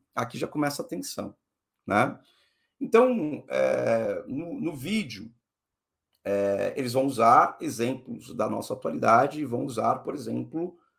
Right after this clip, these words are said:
a Anitta, né? Lembrando que o próprio nome Anitta, se vocês forem verificar, né, o nome da cantora é Larissa Machado, extremamente talentosa,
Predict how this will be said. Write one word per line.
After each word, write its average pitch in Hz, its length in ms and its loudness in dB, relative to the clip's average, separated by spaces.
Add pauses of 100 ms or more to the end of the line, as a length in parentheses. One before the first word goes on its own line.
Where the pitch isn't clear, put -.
(140)
a 101 180 4
Anitta, 170 520 -2 (340)
né? 95 320 -4 (280)
Lembrando 131 460 4
que 147 160 -6
o 135 100 -6
próprio 185 360 4
nome 131 280 0
Anitta, 131 720 -4 (160)
se - 60 -20
vocês 101 280 -8
forem 101 220 -4
verificar, 123 760 2
né, 87 260 -6
o - 120 -8
nome 101 240 0
da 95 380 0 (480)
cantora 135 480 4
é 107 260 4
Larissa 92 360 0
Machado, 147 480 4
extremamente 127 580 -2
talentosa, 127 920 2